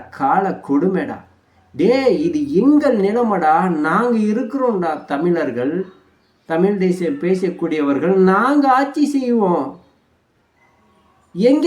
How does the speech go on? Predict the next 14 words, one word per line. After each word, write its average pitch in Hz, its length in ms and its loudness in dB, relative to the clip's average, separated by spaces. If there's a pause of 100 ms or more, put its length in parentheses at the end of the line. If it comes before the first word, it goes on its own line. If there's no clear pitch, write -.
எங்கேந்திரா 311 540 4
வரீங்க 214 320 0
நீங்களா? 185 500 2 (1500)
எங்க 254 320 2
நிலத்துல 247 460 0
வந்துட்டு 220 400 -2
நான் 196 280 0
தான் 226 160 0
ஆட்சி 208 260 -4
செய்வோம், 196 360 0
நான் 190 200 -4
தான் 202 160 0
ஆட்சி 190 260 -2
செய்வோன்னு 180 500 2